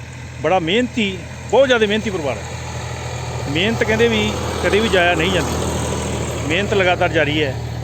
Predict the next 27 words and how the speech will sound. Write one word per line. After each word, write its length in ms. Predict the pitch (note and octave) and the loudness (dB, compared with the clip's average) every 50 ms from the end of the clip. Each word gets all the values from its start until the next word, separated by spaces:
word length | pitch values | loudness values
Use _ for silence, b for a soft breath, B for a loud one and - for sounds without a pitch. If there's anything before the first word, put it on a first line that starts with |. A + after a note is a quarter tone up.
| - - - - - - | -8 -8 -10 -10 -2 0
ਤੇ 80 | A3 | 0
ਬਾਈ 280 | G3 F3 F#3 F3+ G3+ A3 | 2 2 2 2 2 2
ਨਾਲ 80 | A3+ A#3 | 2 2
ਆਪਾਂ 160 | - A#3+ A#3 | 2 2 2
ਗੱਲ 180 | G3 G#3+ G#3 G#3 | 4 4 4 4
ਕਰਾਂਗੇ 240 | F#3+ G#3 G3 G#3 A#3+ A#3 - | 4 2 4 4 2 2 2
ਪੂਰੀ 160 | D4+ D#4 D4+ | 2 2 4
ਬਰੀਕੀ 340 | C#4 - A3 - - F3+ D#3 | 2 0 -2 -2 -2 -2 -2
ਦੇ 80 | C#3 | -2
ਵਿੱਚ 180 | B2 A#2 - - G#2+ - - - - - | -2 -4 -8 -12 -12 -12 -12 -14 -10 -10
ਵੀ 60 | D3+ | -2
ਬਾਈ 240 | D3 E3 E3+ F3+ F3+ - - | 0 2 2 2 0 -2 -4
ਕਿਹੜਾ 260 | - E3+ F3 A3 A3+ | -2 2 4 6 4
ਬੀਜ 220 | G#3 D#3+ D#3+ D#3 D3+ | 4 4 0 -2 -2
ਬੀਜਦਾ 320 | D3+ D#3 D3+ D#3 C#3+ D#3 | -2 -2 -2 0 2 2
ਹੈ, 140 | D#3 D3+ D#3 D#3 B B B B B - - - | 2 2 0 -4 B B B B B -16 -12 -4
ਕਿਹੜੇ 220 | - F3 F#3 A3+ A3+ | -2 2 4 4 4
ਟਾਈਮ 280 | - G3 F3 E3 D#3+ | 4 2 2 2 0
ਬੀਜਦਾ 280 | D3+ D#3+ D#3 D3+ D3 E3+ | 0 -4 -4 -2 0 0
ਹੈ, 60 | E3+ | 0
ਕਿਹੜੀਆਂ 400 | D#3+ A2+ A2+ F3+ G3+ A3+ B3 B3 | 0 -2 -2 -2 0 0 0 0
ਸਪਰੇਹਾਂ 560 | G#3+ - - E3+ D#3 D3+ C#3+ C#3 B2+ B2+ C#3+ D#3 - - - - - | -2 -2 -4 -4 -4 -2 -4 -4 -8 -10 -12 -14 -16 -18 -16 -6 0
ਆਪਦੀ 240 | D#3 D3+ D3+ D3 D#3 | 0 2 2 0 -2
ਮੂੰਗੀ 240 | D3+ C#3+ C#3 B2+ | -4 -4 -4 -4
'ਤੇ 120 | C#3 C#3+ C#3+ | -4 -6 -4
ਕਰਦਾ 300 | - C#3+ C3 A#2 A2+ B2 | -4 -4 -6 -6 -6 -8
ਹੈ 100 | A#2+ | -8